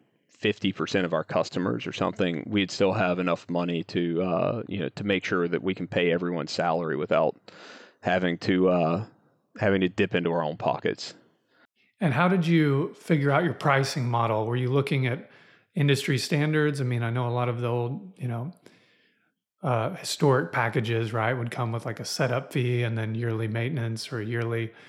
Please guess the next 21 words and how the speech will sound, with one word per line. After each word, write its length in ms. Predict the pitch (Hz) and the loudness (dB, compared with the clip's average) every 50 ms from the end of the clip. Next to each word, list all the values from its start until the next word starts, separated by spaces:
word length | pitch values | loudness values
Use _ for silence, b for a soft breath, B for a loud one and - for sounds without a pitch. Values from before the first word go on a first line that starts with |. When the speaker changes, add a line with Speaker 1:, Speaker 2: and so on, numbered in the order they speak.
| B B B B B B B | B B B B B B B
Speaker 2:
uh, 300 | - 123 113 107 107 104 | -4 -2 0 0 -2 -4
subscription. 1040 | 110 - - 113 - - - 139 120 - - - 147 120 117 117 117 120 156 202 170 160 | -6 -6 -8 -6 -6 -2 0 0 0 0 0 -2 0 0 0 0 -2 -4 -6 -8 -8 -4
How 160 | - - 165 | 0 2 2
did 160 | 165 160 135 | 2 2 0
you 80 | 143 139 | 0 0
guys, 520 | 143 135 131 131 131 123 120 147 160 - b b b b b b b b b 185 160 - | 2 2 4 2 2 0 -2 -6 -12 -14 b b b b b b b b b -2 -2 0
as 140 | - 139 127 | 2 2 2
opposed 340 | 135 - 131 147 143 135 - | 2 2 4 4 4 4 4
to 60 | 156 | 2
more 140 | 135 131 123 | 2 2 2
generalist 480 | 113 107 156 175 175 151 127 117 107 98 | 2 2 2 4 4 4 4 2 0 -2
software, 580 | - - 143 117 110 - - 127 117 113 120 123 | -2 -2 0 0 0 0 0 0 0 2 2 0
right, 300 | 113 117 113 123 147 147 | 2 0 0 0 -2 -2
cloud 320 | - 156 123 120 120 113 | 0 0 2 2 2 0
software, 640 | - - 139 127 123 120 - - 143 123 117 123 | -2 -4 -4 -4 -4 -4 -6 -6 -4 -2 -2 -2
cloud 300 | 123 - 143 123 120 117 | -2 -2 -2 -2 -2 -2
computing 320 | - 131 113 139 123 120 117 | -4 -4 -4 -4 -4 -4 -4
software 480 | - - 120 110 - - 123 117 117 | -2 -2 -2 -2 -2 -2 -2 -2 0
that's, 180 | 117 117 110 - | -2 -4 -6 -4
like, 240 | 135 117 117 - - b b b b b b b | -6 -6 -6 -6 -12 b b b b b b b
monthly 920 | - 135 120 117 117 113 - - 143 123 117 117 113 117 117 117 113 113 | -4 -2 -2 0 -2 -2 -4 -4 -2 -2 0 0 0 0 -2 -2 -4 -6